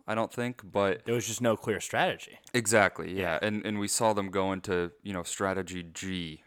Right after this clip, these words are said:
Speaker 1: or whatever
Speaker 2: Yeah.
Speaker 1: it was with, with Charles after asking him, you know, three hundred questions that all
Speaker 2: Yeah.
Speaker 1: sounded like more confusion than questions. So, uh,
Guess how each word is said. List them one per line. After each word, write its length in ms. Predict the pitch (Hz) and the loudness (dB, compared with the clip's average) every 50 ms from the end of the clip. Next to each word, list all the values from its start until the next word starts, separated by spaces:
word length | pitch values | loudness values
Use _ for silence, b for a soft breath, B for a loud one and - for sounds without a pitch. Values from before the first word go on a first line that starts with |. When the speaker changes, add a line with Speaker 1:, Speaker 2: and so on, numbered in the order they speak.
| - | -8
Speaker 1:
or 220 | - 90 92 85 85 | -6 -4 -4 -2 -2
whatever 340 | 85 85 90 92 90 92 | 0 2 2 2 2 2
Speaker 2:
Yeah. 60 | 90 85 | 0 0
Speaker 1:
it 60 | 78 | 0
was 420 | 90 90 85 82 85 85 - - | 0 0 0 0 -2 -4 -6 -6
with, 340 | 87 95 92 90 - - - _ - | -4 -2 -2 -4 -4 -8 -20 _ -10
with 240 | 92 95 95 92 | -6 -6 -4 -4
Charles 460 | - - 95 90 87 90 90 90 87 87 | -4 -2 0 2 2 2 0 -2 -2 -2
after 340 | 82 87 87 - - 87 | -2 -2 -2 -2 -2 -2
asking 380 | 80 87 85 87 - - - 90 | -2 -2 -2 -4 -4 -6 -8 -6
him, 240 | 87 85 85 82 - b b b b b b b _ | -6 -6 -8 -10 -12 b b b b b b b _
you 80 | 92 | -6
know, 80 | 90 85 | -6 -4
three 260 | - - 95 98 92 | -6 -4 -4 -4 -4
hundred 320 | 90 90 87 85 82 82 - | -2 -4 -4 -4 -6 -8 -8
questions 560 | - - 90 87 - - 78 73 76 76 - | -4 -4 -4 -4 -4 -8 -10 -10 -10 -10 -6
that 140 | 85 82 - | -6 -6 -4
all 100 | - 82 | -2 -2
Speaker 2:
Yeah. 60 | 85 | 0
Speaker 1:
sounded 440 | - - 92 85 82 78 85 80 80 | 0 0 -2 -2 -4 -6 -8 -8 -6
like 300 | 82 78 78 _ - b b b b b b b b b b _ _ _ | -6 -6 -6 _ -16 b b b b b b b b b b _ _ _
more 240 | - 107 101 95 90 | -8 -4 -2 -2 -2
confusion 640 | 87 - - 95 - - 92 92 90 85 82 85 82 | -2 -4 -8 -10 -8 -6 -6 -6 -6 -6 -6 -8 -8
than 160 | 82 80 90 | -6 -8 -8
questions. 600 | _ - - 92 90 - - - 80 76 80 - | _ -4 -4 -4 -4 -4 -10 -10 -10 -10 -6 -6
So, 280 | - - 92 87 85 80 B B B B B B B | -2 0 0 0 -2 -4 B B B B B B B
uh, 180 | - 107 110 113 | 4 6 6 6